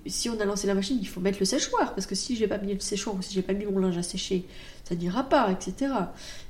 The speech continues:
Il faut pas oublier tel ou tel truc, et cetera, et cetera. Enfin, voilà.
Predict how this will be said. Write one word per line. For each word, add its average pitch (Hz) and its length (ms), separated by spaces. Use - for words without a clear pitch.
Il - 60
faut 240 300
pas 233 180
oublier 220 340
tel 208 180
ou 196 60
tel 285 180
truc, 214 280
et 214 40
cetera, 202 360
et 196 60
cetera. - 280
Enfin, 190 160
voilà. 180 180